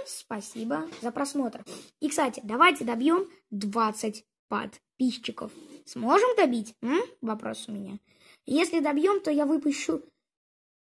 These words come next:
четыре видео. Вот четыре видео, прям вот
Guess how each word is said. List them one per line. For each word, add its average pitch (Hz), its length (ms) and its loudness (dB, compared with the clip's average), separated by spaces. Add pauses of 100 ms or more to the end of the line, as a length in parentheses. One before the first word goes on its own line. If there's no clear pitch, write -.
(180)
четыре 285 440 4
видео. 208 480 -8 (1400)
Вот 226 180 -6
четыре 302 480 2
видео, 370 500 6
прям 247 280 -2
вот 208 220 -10